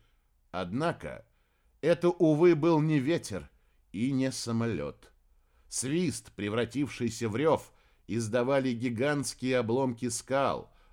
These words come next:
огромные валуны и прочие камни — которые Девиан Джер метнул в восхитительных. И когда волшебные зеркала показали феям приближающиеся снаряды, во дворце началась паника.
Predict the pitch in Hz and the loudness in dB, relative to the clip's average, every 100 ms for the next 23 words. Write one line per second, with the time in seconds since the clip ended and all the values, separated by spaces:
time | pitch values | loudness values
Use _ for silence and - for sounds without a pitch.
0 | - 101 95 127 170 160 156 151 135 143 | -8 -6 -2 4 6 6 4 4 4 4
1 | 143 151 170 160 165 117 143 156 131 - | 2 2 0 -2 -8 -8 -4 -2 -2 -4
2 | 78 71 - 104 127 110 73 60 _ _ | -10 -10 -6 -2 0 0 -4 -10 _ _
3 | _ - 117 120 180 170 156 151 110 127 | _ -8 -6 0 2 4 4 2 2 2
4 | 120 110 104 87 69 110 135 117 - _ | 2 2 0 -2 -2 0 2 0 -8 _
5 | _ 98 123 120 127 120 113 113 - 87 | _ -4 -2 -2 0 2 0 -2 -10 -8
6 | 92 110 - 113 110 107 104 82 71 67 | -6 -6 -6 -8 -8 -8 -8 -8 -10 -12
7 | - _ _ _ _ _ _ - 98 123 | -14 _ _ _ _ _ _ -10 -6 -6
8 | 98 131 127 123 113 131 131 113 117 98 | -4 -2 2 0 -2 -4 -4 -2 -2 -2
9 | 117 110 113 120 131 90 - _ _ _ | -4 -4 -2 0 0 -2 -6 _ _ _
10 | - 107 127 120 165 165 143 147 151 143 | -12 -4 -2 0 2 2 0 0 0 0
11 | 117 123 120 117 113 110 98 76 - - | -2 -4 -2 -2 -2 -2 -2 -4 -8 -10
12 | 76 - 76 - 87 90 123 120 113 104 | -12 -12 -14 -10 -6 -2 -2 0 -2 -4
13 | _ _ _ _ - 135 147 160 - 147 | _ _ _ _ -4 -2 0 0 0 -2
14 | 147 147 139 107 95 - - 78 71 65 | -2 -2 -4 -4 -4 -8 -8 -8 -8 -10
15 | 67 55 | -14 -16